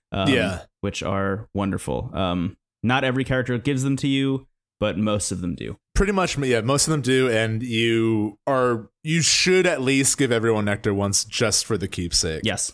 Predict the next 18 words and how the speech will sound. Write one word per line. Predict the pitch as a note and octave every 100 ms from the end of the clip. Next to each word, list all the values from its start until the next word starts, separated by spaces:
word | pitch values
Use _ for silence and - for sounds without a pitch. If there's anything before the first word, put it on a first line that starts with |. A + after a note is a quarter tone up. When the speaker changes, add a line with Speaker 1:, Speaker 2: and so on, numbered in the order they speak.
| _
Speaker 2:
They | C#3+ D3
also | E3 - G3
will | D#3+ C3+ A#2 -
upgrade, | B2 A#2+ - C#3+ D3 C#3+
I | A#2
think, | B2+ B2+
up | A#2
to | -
three | A#2 A2+ A2+
stars | - A2+ G#2+ A2+ A2+
if | A2+
you | A#2
take | - A#2+ G#2 -
them | G#2+ G2+
farther. | - F#2+ F#2 A2 A2+ A#2
So, | - B2+
Speaker 1:
Mm-hmm. | G#2+
Speaker 2:
like, | G#2 G2+ -